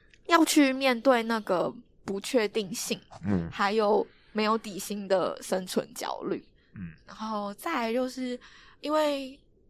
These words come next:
Speaker 1: 呃，看看那个快乐的部分，其实就真的蛮自由的，所以市场的竞争也蛮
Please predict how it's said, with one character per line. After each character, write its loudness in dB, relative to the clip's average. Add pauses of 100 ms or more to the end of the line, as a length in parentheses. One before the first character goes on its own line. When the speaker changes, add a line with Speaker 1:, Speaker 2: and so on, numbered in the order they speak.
(280)
Speaker 1:
呃， 0
看 0
看 0
那 -2
个 2
快 4
乐 4
的 2
部 -8
分， -4
其 -8
实 -8
就 -4
真 0
的 0
蛮 -8
自 -16
由 -8
的， -10 (140)
所 -4
以 -6 (240)
市 6
场 2
的 2
竞 -2
争 0
也 -10
蛮 -12